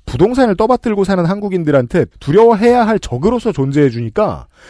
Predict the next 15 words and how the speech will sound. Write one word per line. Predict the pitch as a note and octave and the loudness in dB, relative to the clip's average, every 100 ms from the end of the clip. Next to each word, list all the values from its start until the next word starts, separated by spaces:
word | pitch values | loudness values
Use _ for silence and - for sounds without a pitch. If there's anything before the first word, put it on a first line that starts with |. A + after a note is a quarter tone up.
| - - | -20 -12
이 | C3+ | -6
사람들이 | E3 A#3+ B3 A3+ A3+ | 0 2 2 -2 -4
살아남는 | A#3 C4 B3+ A3 F#3 | -2 0 0 -2 -2
데 | E3+ G3 | 0 0
도움이 | - B2 F#3+ C#4 | 0 0 2 2
됐다는 | G3+ D3 B2 | 2 2 -2
겁니다. | F2+ D#2+ C2 - _ _ _ _ _ _ _ _ _ _ | -8 -14 -16 -18 _ _ _ _ _ _ _ _ _ _
규제는 | - D3+ A#3 C4 A#3 C#3 | -4 -2 0 -2 -4 -6
규제대로 | - D3 B3 B3+ | -4 0 2 0
지금 | F3 E3+ | 0 -2
장기적으로 | D#3 B2+ D3 F#3+ F3 B2+ | -2 -4 -2 0 0 0
먹히고 | B2 - G#3 F3 | -2 -4 -4 -2
있고 | A#2+ E3+ C3+ E2+ _ _ _ _ - | -2 0 -2 -4 _ _ _ _ -2
고점을 | G3+ - B3 | -2 2 0
쳤잖아요? | A3 C#4 - C#4+ A3+ B3+ | 0 -4 0 2 2 0